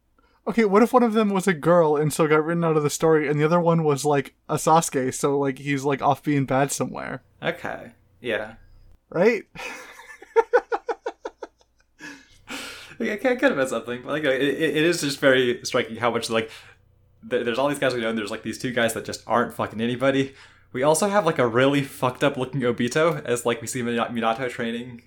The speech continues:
Speaker 2: uh, or, like, we see Minato with, like, the team that he trains. Yeah, young Kakashi and, like, Rin and, like, the fourth Hokage are, like, still a little ways off from making their first, like, real appearance in there, but, like,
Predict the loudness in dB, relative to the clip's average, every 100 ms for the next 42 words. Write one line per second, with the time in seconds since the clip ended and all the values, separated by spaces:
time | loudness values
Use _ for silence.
0 | -14 -10 -8 -8 -10 -8 -8 -8 -4 2
1 | 2 2 -4 -6 -6 -4 -4 -4 -4 -4
2 | -4 -4 -8 -12 _ _ _ _ _ -10
3 | -8 -4 4 6 8 10 10 10 6 4
4 | 6 6 4 2 2 2 2 0 0 0
5 | 0 -2 -2 -2 0 -2 -2 0 2 2
6 | 2 2 4 2 2 -4 -4 0 2 2
7 | 2 2 4 2 0 -4 -2 -2 -2 0
8 | 0 0 0 0 0 0 0 0 -4 -6
9 | -2 0 2 0